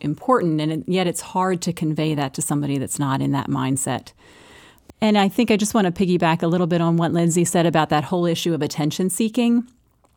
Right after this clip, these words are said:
I sometimes see it as an element of, of denial, I think, that we're just kind of burying it under the rug, subconsciously maybe burying something under the rug. But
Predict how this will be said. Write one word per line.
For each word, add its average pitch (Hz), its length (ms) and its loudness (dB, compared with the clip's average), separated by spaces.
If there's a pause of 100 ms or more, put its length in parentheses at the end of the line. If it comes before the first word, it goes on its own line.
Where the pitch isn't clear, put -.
(720)
I 214 340 6
sometimes 214 1000 2
see 202 280 2
it 190 200 2
as 165 320 0
an 165 100 0
element 170 460 2
of, 147 380 -4 (180)
of 165 160 -2
denial, 160 720 0
I 202 100 0
think, 214 380 0
that 170 300 -4
we're 165 140 -2
just 175 280 -4
kind 202 180 0
of 151 140 -2
burying 165 300 0
it 175 80 0
under 175 140 0
the 160 120 -4
rug, 165 280 -2
subconsciously 233 1000 0
maybe 226 400 2
burying 202 480 0
something 208 400 -2
under 196 120 0
the 190 100 -2
rug. 196 300 0 (560)
But 185 480 2